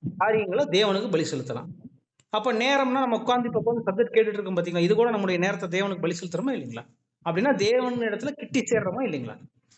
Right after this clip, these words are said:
பாருங்க, நம்முடைய அடுத்து சொன்னா செல்வம். செல்வம்னு சொன்னா நம்ம போன்ல இப்ப ரீசார்ஜ் பண்றக்கூடிய அமௌண்ட், இந்த இதெல்லாம் நம்ம தேவனுக்கு தான் இப்ப நம்ம இந்த டைம்ல செலவு பண்றோமா இல்லைங்களா?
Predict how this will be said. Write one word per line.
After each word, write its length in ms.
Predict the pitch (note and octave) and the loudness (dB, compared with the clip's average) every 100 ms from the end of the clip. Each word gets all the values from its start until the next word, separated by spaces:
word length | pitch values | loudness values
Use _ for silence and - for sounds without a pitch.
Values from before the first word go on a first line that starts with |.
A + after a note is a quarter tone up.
| _ - _ - | _ -20 _ 0
பாருங்க, 260 | B3 B3 | 2 2
நம்முடைய 480 | A3 G#3+ G3 G3 F#3 E3+ D3 C3 - - D#3 | 0 0 2 4 4 4 2 -2 -8 -18 -4
அடுத்து 340 | G3+ A#3 C4 A#3+ | 0 2 2 0
சொன்னா 420 | G#3+ A3+ A#3 E3+ | 0 0 0 0
செல்வம். 420 | C#3 A3 A#3 G3 | 0 2 2 0
செல்வம்னு 460 | C3+ G#3+ A3+ A3+ A3+ - | 0 0 2 0 0 -2
சொன்னா 180 | G#3 A3 | 0 0
நம்ம 180 | G#3 F3+ | 2 0
போன்ல 280 | G3 A3 G#3+ | 2 2 0
இப்ப 340 | G3 F#3+ E3+ E3 | -2 0 2 2
ரீசார்ஜ் 360 | G3+ G3 F3 | 2 0 -2
பண்றக்கூடிய 600 | F3 E3 E3 D#3+ D#3+ D3 D3 | -2 -2 0 0 2 2 2
அமௌண்ட், 380 | D#3+ F#3 F3+ F3 | 2 2 2 0
இந்த 360 | D#3+ D#3 D3+ D#3 | 0 2 2 4
இதெல்லாம் 400 | G#3+ B3 C#4 C4+ | 4 4 4 0
நம்ம 80 | A#3 | 2
தேவனுக்கு 260 | G#3+ A3 | 2 2
தான் 140 | G#3+ A3+ | 0 -2
இப்ப 160 | G#3+ | -2
நம்ம 180 | F#3 F3+ | -2 -2
இந்த 140 | F3+ | -2
டைம்ல 460 | F3+ F#3 G#3 F#3 D3 - - _ | 0 0 2 -2 -2 -12 -20 _
செலவு 340 | - G3 G#3 | 0 0 0
பண்றோமா 220 | G3 G3 C#4 | -2 -4 -2
இல்லைங்களா? 400 | E3 B2 A#2+ | -4 -6 -10